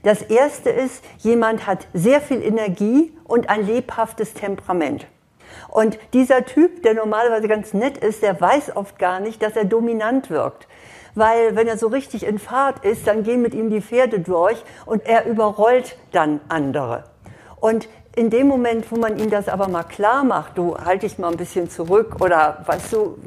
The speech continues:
fällt dir auf, dass du eigentlich immer redest und die anderen nicht zu Wort kommen lässt oder dass du deine Meinung immer durchdrückst", dann ist er meistens betroffen und recht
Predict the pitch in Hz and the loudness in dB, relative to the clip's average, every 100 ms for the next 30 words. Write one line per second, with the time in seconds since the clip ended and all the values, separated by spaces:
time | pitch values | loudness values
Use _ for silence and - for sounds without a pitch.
0 | - - 180 190 233 220 175 196 208 196 | -18 -6 -4 0 2 2 2 0 -4 -6
1 | - 202 254 220 226 226 - 233 226 214 | -6 -2 0 -2 -4 -6 -2 0 2 2
2 | 214 233 233 233 196 202 190 165 208 233 | 2 2 0 -2 -6 -4 -2 -2 -2 -2
3 | 226 - 247 214 208 220 - 233 220 220 | -4 -6 -6 0 2 0 -2 0 2 2
4 | 220 220 - - 185 180 - - - 196 | 2 0 -4 -2 2 2 0 -12 -4 -4
5 | - 170 214 240 233 233 220 220 226 220 | -4 -2 2 2 2 0 -2 -2 -4 -4
6 | 214 214 196 208 208 - 220 - - - | -2 -2 2 2 2 0 -2 -2 -18 -20
7 | - 220 220 226 247 220 180 180 196 220 | -4 0 0 0 -2 0 0 0 -2 -8
8 | - 202 - - 196 - 247 240 - - | -8 -8 -6 0 0 2 -2 -2 -8 0
9 | 202 190 202 196 | 0 2 0 -2